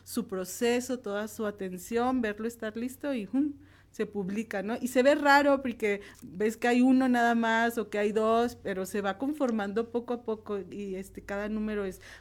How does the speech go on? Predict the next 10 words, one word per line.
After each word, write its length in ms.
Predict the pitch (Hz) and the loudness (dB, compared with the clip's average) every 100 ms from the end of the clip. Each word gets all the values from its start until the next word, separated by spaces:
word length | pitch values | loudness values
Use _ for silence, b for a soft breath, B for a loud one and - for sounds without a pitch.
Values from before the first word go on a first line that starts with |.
| B | B
diferente 800 | 190 196 214 196 208 214 247 254 | -6 -4 -2 0 0 -2 -4 -6
y, 300 | 214 202 - | -8 -8 -10
y 80 | 185 | -8
lo 140 | 185 | -8
vas 220 | 180 185 214 | -8 -6 -8
integrando 640 | 202 196 175 170 185 202 - | -6 -6 -6 -6 -4 -6 -4
uno 320 | 214 214 202 | -2 0 -2
a 80 | 190 | -2
uno. 400 | 185 185 180 180 | -4 -6 -8 -10
Y, 380 | 190 190 180 | -12 -14 -12